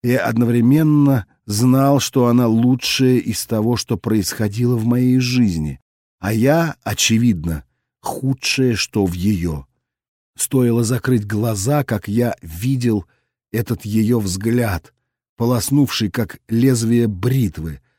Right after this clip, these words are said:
оставляя на мне кровоточащие раны. И холодно, и горячо одновременно.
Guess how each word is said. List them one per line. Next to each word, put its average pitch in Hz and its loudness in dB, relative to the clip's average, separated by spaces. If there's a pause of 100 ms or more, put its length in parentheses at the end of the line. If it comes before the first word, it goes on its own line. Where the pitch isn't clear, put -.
(160)
оставляя 123 0
на 110 0
мне 110 0
кровоточащие 110 -2
раны. 104 -2 (360)
И 104 -4
холодно, 127 2
и 113 4
горячо 110 0
одновременно. 110 0